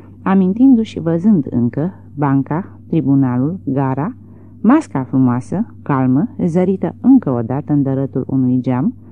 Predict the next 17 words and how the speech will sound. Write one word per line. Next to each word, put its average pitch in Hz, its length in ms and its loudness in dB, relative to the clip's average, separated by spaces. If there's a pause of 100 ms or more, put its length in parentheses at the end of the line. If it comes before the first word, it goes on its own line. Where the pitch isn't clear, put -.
(240)
mișcându-se 220 720 4
și 202 160 -6
dispărând. 131 680 -4 (600)
Dar 175 240 0
era 175 240 0
foarte 240 400 -2
bine 185 280 -2
așa, 131 480 -6
nu 160 160 0
era 151 240 0
decât 135 320 -6 (100)
carne, 190 440 -2
carne 156 300 -2
de 147 180 -4
femeie, 123 580 -2
gândi 127 520 0
el, 185 180 -2